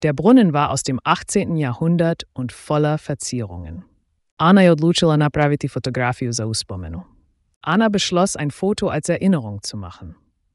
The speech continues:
Zatim je nastavila šetati kroz šarmantne ulice. Anschließend schlenderte sie weiter durch die charmanten Gassen.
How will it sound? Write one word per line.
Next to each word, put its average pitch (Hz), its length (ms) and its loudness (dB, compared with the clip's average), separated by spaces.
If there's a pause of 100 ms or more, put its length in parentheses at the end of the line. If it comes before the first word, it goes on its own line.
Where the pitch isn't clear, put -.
(160)
Zatim 185 280 2
je 170 60 2
nastavila 156 500 0
šetati 151 520 -2
kroz - 240 -10
šarmantne 131 600 -4
ulice. 104 480 -10 (420)
Anschließend 190 640 4
schlenderte 160 440 2
sie 139 200 -4
weiter 147 340 2
durch 139 180 -4
die 131 100 -4
charmanten 127 600 -4
Gassen. 117 440 -8